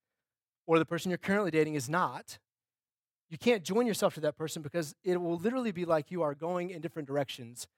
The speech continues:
and pulling each other apart, and you'll eventually both compromise. They'll end up not being happy because they gotta do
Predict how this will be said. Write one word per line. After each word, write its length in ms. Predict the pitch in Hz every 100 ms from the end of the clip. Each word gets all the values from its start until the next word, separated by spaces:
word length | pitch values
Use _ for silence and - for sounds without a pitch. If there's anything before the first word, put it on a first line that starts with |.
| _ -
and 80 | 127
pulling 240 | 170 170
each 140 | 156 165
other 240 | 147 143
apart, 540 | 151 - 147 131 - _ _ _ _ -
and 240 | 139 139 -
you'll 240 | 156 160 190
eventually 480 | 156 202 - 156
both 320 | 135 156 151 -
compromise. 640 | 135 117 110 95 - - _ _ _ _ _ _ _ _ _ _ _ _ _ _ -
They'll 220 | 185 208
end 120 | 196
up 80 | 185
not 180 | 175 165
being 160 | 165 151
happy 320 | 151 143 143
because 240 | 131 123
they 120 | 139
gotta 180 | 160 147
do 300 | 143 143 135